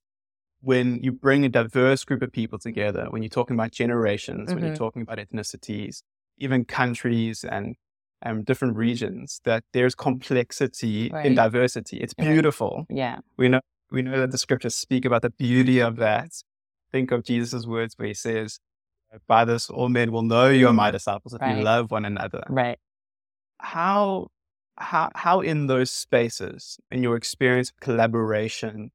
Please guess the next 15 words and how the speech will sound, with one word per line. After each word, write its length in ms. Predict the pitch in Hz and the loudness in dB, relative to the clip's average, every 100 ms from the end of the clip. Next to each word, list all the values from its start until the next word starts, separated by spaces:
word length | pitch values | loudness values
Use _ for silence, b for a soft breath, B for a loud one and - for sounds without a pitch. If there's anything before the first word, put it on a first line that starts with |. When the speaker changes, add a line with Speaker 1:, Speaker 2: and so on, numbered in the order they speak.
| _ _ _ _ - | _ _ _ _ -10
Speaker 1:
within 320 | 131 131 123 | -6 -2 -2
preparing 360 | 117 - 127 127 | -2 0 2 2
for 60 | |
these 180 | 120 117 | -2 -4
gatherings 680 | - 107 113 110 107 110 - | 0 0 0 -4 -6 -8 -8
and 240 | 113 113 | -8 -6
different 240 | 117 - 110 | -8 -6 -6
opportunities, 680 | - - 110 107 - - | -8 -10 -8 -8 -12 -12
have 180 | 131 117 | -6 -4
you, 340 | 117 117 113 107 _ _ _ _ _ | 0 0 0 -2 _ _ _ _ _
um, 260 | 120 113 - - | -12 -12 -12 -16
experienced 600 | - - 139 135 135 - | -12 -4 4 4 4 -2
that 120 | 117 | -6
complexity 840 | - 113 - 120 - 131 160 196 - _ _ _ _ | -6 -8 -4 -4 -4 -12 -8 -8 -10 _ _ _ _
and 200 | - 123 | -4 -2